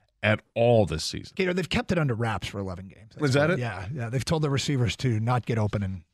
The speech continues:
Speaker 2: J J to miss them. No, I, I,
Speaker 1: Well, the fans
Speaker 2: right, I hear
Speaker 1: appreciate
Speaker 2: you. No,
Speaker 1: that.
Speaker 2: I hear you. It's, uh,
Speaker 1: <laughs> Fans been quiet about it.
Speaker 2: There's,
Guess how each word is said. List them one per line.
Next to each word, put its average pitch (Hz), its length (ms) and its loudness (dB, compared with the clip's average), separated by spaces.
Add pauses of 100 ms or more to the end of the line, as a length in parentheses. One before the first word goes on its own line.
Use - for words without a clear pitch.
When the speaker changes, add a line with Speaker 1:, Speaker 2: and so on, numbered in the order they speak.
(400)
Speaker 2:
J 131 160 0
J 120 160 0
to 113 80 -4
miss 123 200 -2
them. 127 180 -12
No, 180 140 2
I, 180 360 2
I, 180 240 2
Speaker 1:
Well, 202 160 6
the 196 80 6
fans 240 160 6
Speaker 2:
right, 190 80 4
I 220 40 4
hear 127 80 6
Speaker 1:
appreciate 90 260 2
Speaker 2:
you. - 40 -4
No, 151 60 2
Speaker 1:
that. 143 60 2
Speaker 2:
I 170 100 2
hear 175 160 0
you. 156 180 2 (120)
It's, 170 320 -4
uh, 143 280 0
Speaker 1:
<laughs> 110 40 -4
Fans 185 200 4
been 131 140 2
quiet 78 300 0
about 92 220 -4
it. - 100 -8
Speaker 2:
There's, 180 280 4